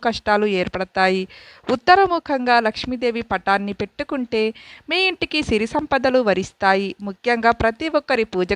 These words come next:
గదిలో ఖచ్చితంగా ఒక రాగి చెంబును పెట్టుకోవాలి. రాగి చెంబు నిండా నీళ్లు పోసి మీ పూజ గదిలో ఈశాన్య దిశలో పెట్టండి. నీటి కలశంలో త్రిమూర్తులు నివసిస్తారు కాబట్టి పూజ గదిలో రాగి కలశం పెట్టుకుంటే మీ ఇంటిపై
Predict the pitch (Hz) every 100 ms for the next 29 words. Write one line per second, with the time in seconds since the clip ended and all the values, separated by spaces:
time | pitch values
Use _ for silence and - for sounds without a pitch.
0 | 233 220 220 226 226 220 320 302 262 254
1 | 240 226 196 196 254 302 - 254 233 233
2 | 233 196 - - 185 185 185 190 190 -
3 | - - - 254 294 381 - 392 339 277
4 | 226 226 214 196 196 220 220 214 - 220
5 | 226 311 - 247 220 214 208 208 - 208
6 | 202 240 269 339 285 254 220 214 196 185
7 | 185 185 190 196 - - - _ _ 262
8 | 311 381 440 - 339 - 285 240 233 -
9 | 220 247 247 247 233 233 202 190 202 208
10 | - 196 190 196 - 202 208 254 - 254
11 | - - - 285 330 403 392 359 320 285
12 | 214 208 262 277 277 262 247 214 190 226
13 | - 220 233 233 240 330 349 - 269 262